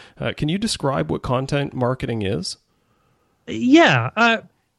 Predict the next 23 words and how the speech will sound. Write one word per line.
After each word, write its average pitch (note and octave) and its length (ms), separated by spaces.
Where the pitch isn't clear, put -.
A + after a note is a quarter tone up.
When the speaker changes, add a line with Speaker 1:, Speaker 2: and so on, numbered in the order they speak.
Speaker 2:
like D4 260
we E4 60
were C#4 100
saying A#3 240
before, F#3+ 500
we D#3+ 120
were E3 100
talking F3+ 320
about D#3 140
the D#3 100
older E3+ 240
form D#3 340
of, C#3 280
uh, B2+ 200
shouting F3+ 380
from F3 140
the D3 80
mountain D#3 280
and A#2+ 100
shouting E3 260
from E3+ 140
that C3 200
bullhorn. C3+ 460